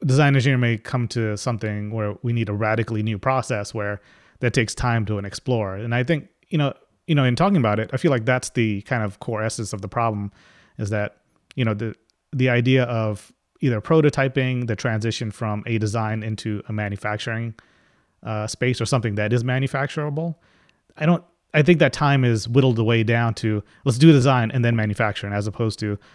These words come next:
let's do a design, let's test prototype and then get f-, feedback in the design and then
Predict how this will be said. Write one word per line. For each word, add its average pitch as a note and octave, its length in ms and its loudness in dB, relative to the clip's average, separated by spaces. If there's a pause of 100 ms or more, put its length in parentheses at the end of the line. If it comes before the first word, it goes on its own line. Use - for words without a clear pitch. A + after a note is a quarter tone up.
(240)
let's A2+ 140 -2
do B2+ 220 4
a A2+ 320 0
design, A#2 640 0 (140)
let's - 200 -4 (240)
test - 260 -6
prototype A#2 640 2
and A2 140 -2
then G#2 240 -2 (260)
get - 240 -2
f-, - 220 -20 (480)
feedback A2+ 540 4
in A2 80 0
the G#2+ 80 0
design G#2+ 420 -4
and A2+ 180 -2
then A#2+ 320 0